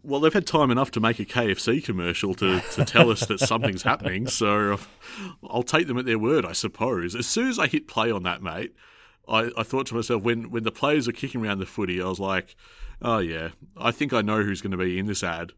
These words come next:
of our three A F L W signings. Yep, come on, let's see it." And at the <laughs> end, the whole thing was, "Yeah, don't worry. There's, there's more. There's, we've got, we've got players. Don't worry about that." I was like, "Oh, okay, well played.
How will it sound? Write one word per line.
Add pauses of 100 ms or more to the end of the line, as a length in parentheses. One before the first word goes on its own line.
(160)
of
our
three
A
F
L
W
signings.
Yep,
come
on,
let's
see
it." (400)
And
at
the
<laughs>
end,
the
whole
thing
was, (440)
"Yeah,
don't
worry. (200)
There's,
there's
more.
There's,
we've
got,
we've
got
players.
Don't
worry
about
that."
I
was
like,
"Oh,
okay,
well
played.